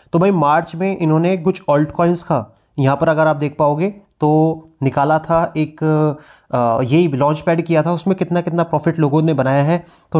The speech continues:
Noct देख लो आप सेवेंटी सिक्स परसेंट, उसके बाद ज़ेड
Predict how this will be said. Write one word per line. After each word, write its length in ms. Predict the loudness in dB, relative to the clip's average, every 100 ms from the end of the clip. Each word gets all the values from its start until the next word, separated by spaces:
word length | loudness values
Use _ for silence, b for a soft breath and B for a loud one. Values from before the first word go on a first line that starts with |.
| 0 2
Noct 440 | 2 0 -4 -20 _ -2
देख 200 | 0 2
लो 60 | 0
आप 120 | -2
सेवेंटी 400 | -2 -2 -2 -4
सिक्स 200 | -6 -6
परसेंट, 400 | -4 -2 -2 -2 B B B -6
उसके 180 | 0
बाद 240 | 0 0 b b b -6
ज़ेड 420 | 0 2 2